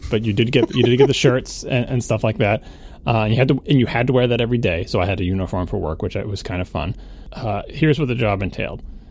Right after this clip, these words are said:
Speaker 1: The park had, it was, it was, it was a big park, and there was a series of bathrooms around the park that had running water to them and, and toilets and stalls and everything like that. Those needed to be cleaned every day,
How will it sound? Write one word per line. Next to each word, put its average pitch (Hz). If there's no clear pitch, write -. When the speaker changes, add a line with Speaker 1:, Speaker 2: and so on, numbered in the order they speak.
Speaker 1:
The 151
park 143
had, 113
it 131
was, 117
it -
was, 131
it -
was 135
a 147
big 196
park, 120
and 131
there 113
was 107
a 113
series 135
of 131
bathrooms 101
around 90
the 87
park -
that 117
had 156
running 160
water 113
to 101
them 90
and, 95
and 98
toilets 98
and 107
stalls 87
and 151
everything 92
like 92
that. 73
Those 104
needed 113
to 160
be 156
cleaned 90
every 71
day, 71